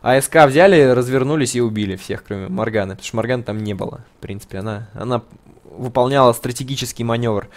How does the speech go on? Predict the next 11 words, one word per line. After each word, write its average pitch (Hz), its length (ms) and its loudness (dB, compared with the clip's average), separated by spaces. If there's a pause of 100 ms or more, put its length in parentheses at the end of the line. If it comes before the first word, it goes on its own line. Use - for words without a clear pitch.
(360)
А, 117 120 0
три 175 140 0
бутылочки 190 460 0
на 139 120 2
хилку 139 300 -4
у 160 60 6
Ирелии, 190 300 4
есть 131 260 0
бутылек 127 340 -2
на 123 100 -4
манну, 151 420 -2